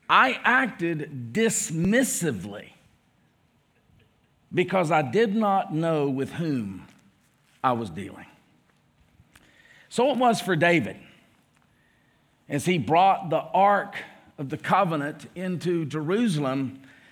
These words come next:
last time we saw that he had planned this procession in accordance with his own wisdom.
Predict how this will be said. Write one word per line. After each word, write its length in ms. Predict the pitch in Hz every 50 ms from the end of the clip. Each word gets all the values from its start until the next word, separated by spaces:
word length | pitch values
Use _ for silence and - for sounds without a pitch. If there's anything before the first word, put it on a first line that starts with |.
| - - -
last 320 | 160 214 247 233 - -
time 320 | 247 226 220 220 214 202
we 100 | 196 196
saw 400 | 180 196 - 240 220 226 220 214
that 160 | 202 165 180 170
he 140 | 185 208
had 160 | 196 180 147 -
planned 520 | - 170 202 220 226 233 240 240 220 190
this 200 | 190 208 - -
procession 1000 | - - 185 180 151 - - 233 226 269 254 - - 175 151 147 156 156 147 - - - - - - - _ _ _ _ -
in 180 | 202 214 208
accordance 680 | 190 170 - - - 233 240 247 247 240 247 240 170 -
with 180 | 170 170 160 139
his 160 | 147 131 117
own 480 | 143 151 165 180 185 190 190 185 175
wisdom. 640 | 165 180 175 170 139 123 110 - 92 82 - - -